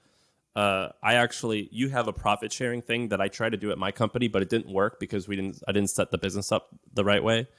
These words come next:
Um, so, like, I've actually built, or I wanted to build a lot of my stuff off of the things that you've done. But, um,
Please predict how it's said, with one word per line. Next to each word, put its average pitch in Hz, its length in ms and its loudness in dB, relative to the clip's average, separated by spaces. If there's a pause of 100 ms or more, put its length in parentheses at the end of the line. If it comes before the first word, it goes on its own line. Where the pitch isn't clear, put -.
(580)
Um, 90 500 2 (320)
so, 104 260 4
like, 98 140 2
I've 139 140 2
actually 120 220 -2
built, 113 280 -2 (100)
or 107 200 0
I 110 100 4
wanted 117 320 2
to 113 80 -8
build 98 220 0
a - 20 -2
lot 101 160 0
of 101 60 -8
my 95 80 -4
stuff - 260 -4
off 95 160 -6
of 98 80 -10
the - 40 -20
things 95 180 -6
that 98 120 -6
you've 104 200 -4
done. 95 260 -2 (460)
But, 113 380 6
um, 98 500 2